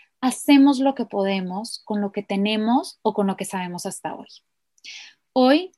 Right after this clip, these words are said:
nosotros podemos dejar de escapar del error como si fuera lo peor que podríamos vivir.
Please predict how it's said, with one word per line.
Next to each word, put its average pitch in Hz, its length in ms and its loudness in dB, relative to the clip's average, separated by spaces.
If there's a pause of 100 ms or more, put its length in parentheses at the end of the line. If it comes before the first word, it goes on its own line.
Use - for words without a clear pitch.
(100)
nosotros 220 420 -6
podemos 233 420 -2
dejar 226 520 0
de 247 60 0
escapar 196 480 -4
del 202 160 -2
error 185 440 -6
como 185 200 -10
si 196 100 -8
fuera 208 240 2
lo 247 220 4
peor 208 340 6
que 226 100 -4
podríamos 185 460 -2
vivir. 160 300 -10